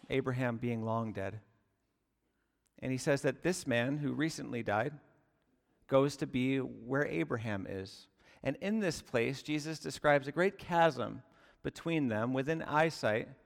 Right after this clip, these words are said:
of those who are in the place that he called Hades, a place of torment, a place where he thirsts.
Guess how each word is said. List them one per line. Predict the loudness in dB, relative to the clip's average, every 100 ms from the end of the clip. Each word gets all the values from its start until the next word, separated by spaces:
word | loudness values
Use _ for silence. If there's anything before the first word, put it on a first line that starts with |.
| _ _ 2
of | 2 4
those | 2 2
who | 2
are | 4
in | 4
the |
place | 2 0 0 -2
that | -6
he | -4
called | 4 4 4 -2 -20 _ -8
Hades, | -2 0 -2 -6 -8 -16 -20 _ _ _ _ _ _
a | -10
place | -2 -2 -2
of | -10
torment, | -4 -2 -2 -2 -6 -10
a | -12
place | -6 -4 -6 -14 -18 _ _ _ _ _ _
where | -8 -4
he | -4
thirsts. | -2 0 0 -4 -16 -16 -16